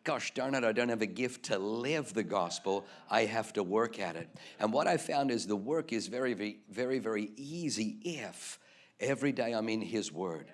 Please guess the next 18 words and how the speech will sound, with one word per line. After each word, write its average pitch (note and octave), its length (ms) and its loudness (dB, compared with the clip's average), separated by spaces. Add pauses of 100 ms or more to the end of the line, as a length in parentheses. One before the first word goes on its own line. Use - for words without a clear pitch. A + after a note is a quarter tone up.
(220)
And A2+ 100 0
if A#2+ 120 -2
every D#3+ 320 4
day B2 180 2
I A2 80 6
just B2+ 240 0
get A#2+ 180 -2
tho-, G#2+ 240 4
those G#2 220 0
little B2+ 220 4
alignments. G2 580 -2 (180)
If - 80 -6
you F3+ 60 2
ever G#3 140 4
look D#3+ 180 4
at C3+ 80 -2
somebody B2 400 2
driving A2+ 800 0